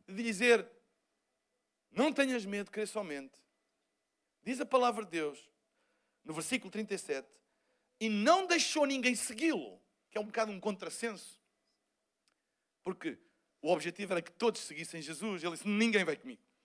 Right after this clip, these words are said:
E escolheu dos doze discípulos, três apenas para irem com ele.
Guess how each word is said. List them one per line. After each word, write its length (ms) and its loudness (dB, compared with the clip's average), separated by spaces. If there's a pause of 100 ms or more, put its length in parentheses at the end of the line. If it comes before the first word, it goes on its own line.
(2000)
E 40 -6
escolheu 460 4
dos 200 -6
doze 320 4
discípulos, 500 -6
três 420 6
apenas 360 -4
para 140 -8
irem 120 -6
com 140 -10
ele. 160 -8